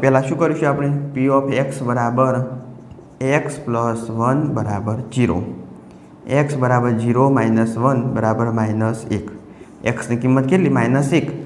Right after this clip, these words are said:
જે આપણે આ બહુપદીમાં મૂકીશું. તો P of x બરાબર એક્સની ત્રણ ઘાત માઇનસ એક્સની બે ઘાત માઇનસ બે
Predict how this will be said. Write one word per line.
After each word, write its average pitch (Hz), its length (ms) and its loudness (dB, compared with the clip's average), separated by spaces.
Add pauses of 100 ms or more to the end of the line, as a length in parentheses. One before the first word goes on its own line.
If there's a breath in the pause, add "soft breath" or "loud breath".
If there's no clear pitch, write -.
(400 loud breath)
જે 117 160 4
આપણે 123 280 0
આ 131 40 2
બહુપદીમાં 131 680 0
મૂકીશું. 131 400 -4 (680 loud breath)
તો - 80 -12
P 131 360 -2
of 139 120 0 (200)
x - 180 -10 (420)
બરાબર 113 440 0 (120)
એક્સની 117 440 -4
ત્રણ 113 240 -4
ઘાત 143 280 -2
માઇનસ 113 460 2
એક્સની 113 460 -2
બે 117 120 0
ઘાત 139 320 0 (520 loud breath)
માઇનસ 127 480 0 (440)
બે 131 300 4